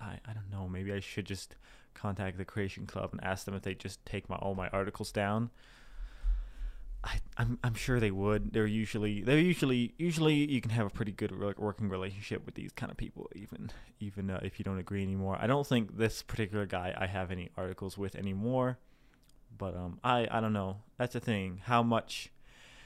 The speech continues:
how much of that should you even partake in? Like, hiding your old self? Like, is that even important? It,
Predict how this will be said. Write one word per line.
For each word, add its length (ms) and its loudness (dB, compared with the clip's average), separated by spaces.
how 240 6
much 280 4
of 80 6
that 300 2
should 280 -2
you 180 0
even 300 -4
partake 500 -2
in? 300 0
Like, 300 -6
hiding 360 0
your 180 -2
old 200 -4
self? 360 -6
Like, 340 -4
is 140 -4
that 240 0
even 180 -2
important? 720 0
It, 180 0